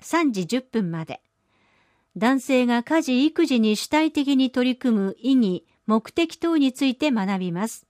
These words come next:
東京ウィメンズプラザでも視聴可能です。お申し込みは、六月九日までにホームページで。お問い合わせは、男性の家事・育児参画促進セミナー、事務局。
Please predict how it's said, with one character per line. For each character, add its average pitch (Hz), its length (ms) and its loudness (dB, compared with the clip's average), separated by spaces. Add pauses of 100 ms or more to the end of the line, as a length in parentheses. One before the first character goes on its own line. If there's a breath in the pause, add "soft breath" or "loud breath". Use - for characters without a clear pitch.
(1080)
東 294 220 0
京 277 240 0
ウ 247 40 2
ィ 277 140 2
メ 339 140 0
ン 330 60 -2
ズ 320 100 -4
プ 320 140 -4
ラ 294 100 0
ザ 254 140 -4
で 247 100 0
も 220 160 0
視 - 140 -8
聴 208 180 0
可 208 140 -4
能 190 200 -4
で 190 140 -2
す。 - 220 -16 (1500)
お 226 120 2
申 269 180 4
し - 100 -8
込 254 120 0
み 233 160 2
は、 220 240 0 (260 soft breath)
六 226 280 2
月 269 360 0
九 247 140 0 (280)
日 311 160 0
ま 285 160 2
で 226 140 0
に 214 200 2
ホ 262 240 0
ー 320 40 2
ム 320 140 0
ペ 220 200 -2
ー 165 40 -4
ジ - 160 -16
で。 - 160 -12 (1120)
お 208 80 -8
問 277 200 2
い 254 60 2
合 240 60 2
わ 233 140 0
せ 220 180 -2
は、 208 240 -2 (500)
男 254 260 2
性 240 280 2
の 226 160 2
家 302 180 0
事・ 247 240 0
育 262 180 -2
児 208 140 2
参 269 260 0
画 302 220 -4
促 - 260 -6
進 247 280 0
セ 240 180 -2
ミ 202 140 0
ナ 165 400 -4
ー、 - 220 -20
事 175 120 -4
務 240 180 2
局。 - 400 -14